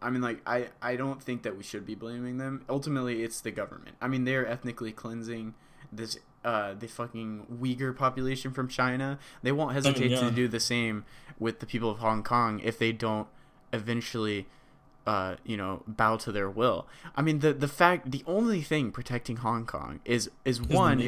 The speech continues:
Speaker 2: media.
Speaker 1: position on the whole, on the world stage, A K A the media, yeah, like you're saying, and two is because of their economic position in the world stage. If they were some other population, like the Ui-, the ethnic minority of the Uyghurs, for example,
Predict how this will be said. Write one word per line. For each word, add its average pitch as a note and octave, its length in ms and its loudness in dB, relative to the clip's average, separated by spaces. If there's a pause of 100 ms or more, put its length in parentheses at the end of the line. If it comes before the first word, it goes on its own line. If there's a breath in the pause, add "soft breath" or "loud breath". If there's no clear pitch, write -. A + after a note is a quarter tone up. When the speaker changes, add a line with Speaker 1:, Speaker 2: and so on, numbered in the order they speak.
Speaker 2:
media. A#2 60 2
Speaker 1:
position C#3 400 6
on B2+ 100 4
the A2 60 0
whole, A#2+ 260 2
on A#2 220 4
the A#2+ 60 4
world A2+ 260 2
stage, G2+ 360 0 (280)
A A#2+ 80 2
K A2 200 2
A D3+ 40 2
the A2 80 -2
media, G2+ 400 0
yeah, G2+ 160 0
like G2+ 180 -4
you're G#2+ 100 -2
saying, G2 320 -6 (360 loud breath)
and B2 160 2
two F3 400 4
is B2+ 100 -2
because C3 240 -2
of B2 60 -6
their A#2+ 180 2
economic A2+ 720 0
position G2+ 420 -4
in G#2 140 -8
the F#2+ 80 -8
world F2+ 220 -10
stage. - 400 -8 (340 loud breath)
If C#3+ 220 4
they E3+ 180 10
were F3+ 420 4
some C#3 360 4
other B2+ 200 2
population, F#3 720 0
like B2 400 2
the B2 160 2
Ui-, A#2+ 380 0
the A#2 320 0
ethnic A#2+ 420 -2
minority A2+ 540 2
of B2+ 80 -2
the A2 100 -2
Uyghurs, A2 420 0
for E3 120 -2
example, F#3 520 -2